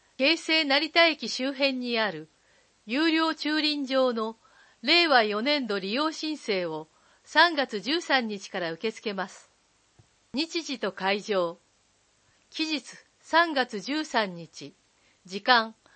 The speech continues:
午前九時から午後三時。会場、市役所六階大会議室。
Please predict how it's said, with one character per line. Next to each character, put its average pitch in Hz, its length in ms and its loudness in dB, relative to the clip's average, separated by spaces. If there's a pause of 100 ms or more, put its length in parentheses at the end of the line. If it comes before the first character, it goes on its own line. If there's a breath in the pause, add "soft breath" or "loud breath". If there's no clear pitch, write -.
(240 soft breath)
午 285 160 0
前 277 280 2
九 294 120 -6
時 269 140 -4
か 208 140 -4
ら 175 140 -2
午 247 160 0
後 233 100 0
三 226 300 -2
時。 156 240 -18 (760 soft breath)
会 247 280 4
場、 220 360 -2 (380 soft breath)
市 - 220 -6
役 320 160 4
所 240 220 -2
六 190 260 -2
階 202 260 0
大 233 220 4
会 269 260 0
議 240 140 -6
室。 - 380 -14